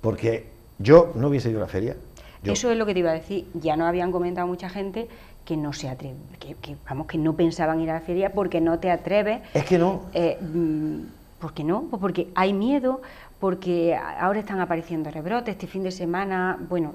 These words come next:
Speaker 2: ahí en toda España hay rebrotes. Eh, el último que me llamó la atención en Lleida, que es que, eh,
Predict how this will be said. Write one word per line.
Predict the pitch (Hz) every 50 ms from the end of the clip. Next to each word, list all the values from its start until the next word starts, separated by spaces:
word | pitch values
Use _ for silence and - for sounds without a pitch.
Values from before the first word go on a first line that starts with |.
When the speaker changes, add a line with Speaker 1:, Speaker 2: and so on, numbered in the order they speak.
| -
Speaker 2:
ahí | 151 151 156 160 165 156
en | 165 165
toda | 165 175 160 170
España | 165 170 - 160 165 170 165
hay | 160 156
rebrotes. | 160 147 156 185 214 214 214 208 214 220 - - - - - - - -
Eh, | 165 160 160 156 151 135 165
el | 160
último | 165 175 165 - 202 196 190 180
que | 190 185
me | 190 185 185
llamó | 170 180 175 180 175
la | 175
atención | 175 175 175 175 170 175 185 180 185 185
en | 180 180 170
Lleida, | 180 185 185 185 196 208 208
que | 208 -
es | 175
que, | - - 214 214 - -
eh, | - 180 175 170 170 165